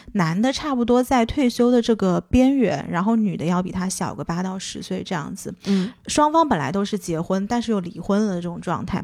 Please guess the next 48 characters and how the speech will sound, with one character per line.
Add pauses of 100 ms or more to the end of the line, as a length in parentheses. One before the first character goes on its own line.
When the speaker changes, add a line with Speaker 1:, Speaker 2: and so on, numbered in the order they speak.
(520)
Speaker 1:
然
后
这
个
男
的
其
实
是
很
多
年
我
们
家
的
朋
友，
Speaker 2:
嗯。
Speaker 1:
上
一
任
老
婆
我
们
也
认
识
的。
Speaker 2:
嗯。
Speaker 1:
但
是
上
一
任
老
婆
呢，
跟
他
就
是
从
小
一
起，
呃，